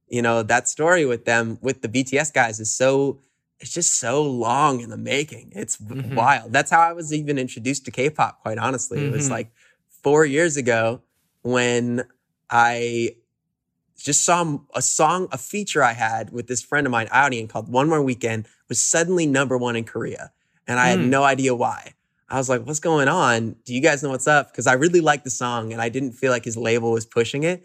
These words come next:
Speaker 1: So I kept sending them things. I was like, "Yo, did you guys see his number one in Korea? Like, let's go." And then I found out it was because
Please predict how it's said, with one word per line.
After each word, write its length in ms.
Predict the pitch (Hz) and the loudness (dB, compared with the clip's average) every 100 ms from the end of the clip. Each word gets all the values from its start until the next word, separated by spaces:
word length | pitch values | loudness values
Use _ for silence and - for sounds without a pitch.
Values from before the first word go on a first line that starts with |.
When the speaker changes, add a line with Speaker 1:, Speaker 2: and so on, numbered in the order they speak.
| _ | _
Speaker 1:
So 240 | - 139 131 | -6 -4 0
I 160 | 127 131 | 2 2
kept 280 | - 151 | 0 -4
sending 360 | - 143 139 135 | 0 0 2 2
them 140 | 120 | 0
things. 300 | 113 120 110 | 0 -4 -2
I 40 | 120 | -6
was 100 | 123 | -6
like, 120 | 120 | -6
"Yo, 220 | 180 190 | -2 0
did 160 | 156 151 | 0 0
you 80 | 196 | 2
guys 160 | 214 | 2
see 80 | 208 | 2
his 100 | 202 | 0
number 220 | 196 202 | 0 0
one 100 | 196 196 | 0 0
in 60 | |
Korea? 380 | - 165 190 226 | 0 2 2 2
Like, 220 | 175 143 | 0 0
let's 180 | 156 170 | 0 0
go." 360 | 180 247 175 - _ _ _ _ _ - | 0 0 0 -4 _ _ _ _ _ -2
And 120 | 135 165 | 0 4
then 80 | 220 | 2
I 100 | 196 | 2
found 320 | - 139 131 | 2 2 4
out 220 | 127 - | 2 2
it 20 | |
was 120 | 123 120 | -4 -4
because 720 | 135 - 135 123 120 147 | -6 -4 0 2 2 -2